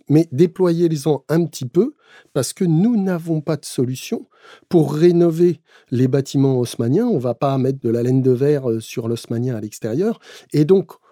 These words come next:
on fait aussi des solutions un peu hybridées,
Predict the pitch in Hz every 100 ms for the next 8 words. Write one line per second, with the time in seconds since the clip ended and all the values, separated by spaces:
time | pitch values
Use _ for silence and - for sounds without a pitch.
0 | _ 113 113 - 214 220 175 143 - 240
1 | 202 - 139 135 147 123 - 127 - 160
2 | 147 131 151 208